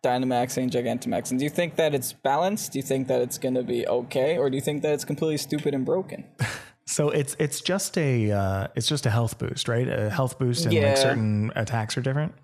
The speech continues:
Speaker 1: Yeah, and usually they're better. They're stronger.
Speaker 2: They're right.
Speaker 1: Yeah.
Speaker 2: Um, I think it's going to be okay. Like, I, I can't see more health really changing a lot of Pokemon.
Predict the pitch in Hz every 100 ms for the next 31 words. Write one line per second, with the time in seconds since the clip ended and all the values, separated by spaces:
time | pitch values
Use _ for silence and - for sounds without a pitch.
0 | _ _ _ _ _ _ - 175 156 143
1 | 110 127 151 139 135 - _ 202 180 156
2 | 139 123 110 107 92 131 127 117 120 -
3 | 113 107 104 - - _ - - - -
4 | 135 131 131 131 147 135 - 247 359 330
5 | - 170 165 160 135 131 120 117 117 -
6 | _ _ _ _ _ _ _ _ - 123
7 | 123 - 104 107 120 135 - - 143 135
8 | - - - 147 143 147 - 180 180 -
9 | - - 135 135 131 - 113 110 117 110
10 | - 107 104 - - - 113 113 110 110
11 | 110 107 - 117 117 110 113 113 110 110
12 | 110 113 120 123 127